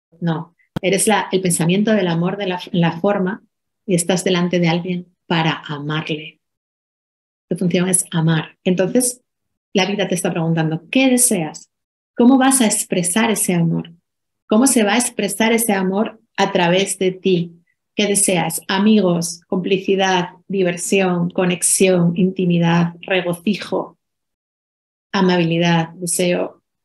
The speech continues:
conexión, comunión con el otro. Voy a abrirme a desearlo. Voy a abrirme a desear todos los días y pedir como si esto fuera la carta a los Reyes Magos.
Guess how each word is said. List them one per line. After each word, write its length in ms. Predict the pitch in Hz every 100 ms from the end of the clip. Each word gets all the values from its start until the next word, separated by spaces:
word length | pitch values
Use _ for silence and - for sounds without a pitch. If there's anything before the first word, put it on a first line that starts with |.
| _ _ _
conexión, 800 | 214 180 175 - - 190 175 180
comunión 640 | 185 170 170 175 175 175
con 180 | 180 190
el 160 | 180 180
otro. 400 | 175 175 165 - _ _ _ _ _ _ _ _ -
Voy 160 | 175
a 60 | 190
abrirme 420 | 190 196 214 185
a 60 | 165
desearlo. 540 | 165 - 156 - - _ _ _ _ _ _ _ _
Voy 80 | 175
a 60 | 175
abrirme 240 | 208 226
a 40 | 190
desear 420 | 170 185 196 -
todos 180 | 202 196
los 200 | 214 -
días 320 | 226 220 220
y 120 | 233 -
pedir 360 | 180 190 202
como 160 | 214 185
si 120 | 190
esto 200 | 185 208
fuera 540 | - 202 214 226 - _ _ _ _
la 160 | 185 175
carta 260 | 185 185 214
a 60 |
los 160 | 214 190
Reyes 400 | 190 190 202 -
Magos. 540 | 190 185 196 190 -